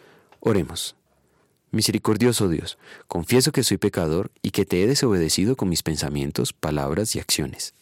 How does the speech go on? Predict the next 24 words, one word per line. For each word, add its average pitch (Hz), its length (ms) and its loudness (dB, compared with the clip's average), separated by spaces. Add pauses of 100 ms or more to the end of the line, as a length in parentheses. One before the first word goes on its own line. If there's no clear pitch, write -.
(960)
He 147 160 8
hecho 143 200 4
lo 143 120 4
que 85 160 0
es 80 120 0
malo 80 240 0
y 110 100 4
he 98 60 2
fallado 104 400 0
en 110 80 0
hacer 104 240 0
lo 139 120 0
que 78 160 0
es 80 120 -2
bueno. - 320 -6 (580)
Por 92 160 2
esto 135 240 4
merezco 131 320 2
tu 110 140 -2
castigo 87 420 0
tanto 95 300 -4
ahora 73 240 0
como 73 220 -4
eternamente. - 760 -4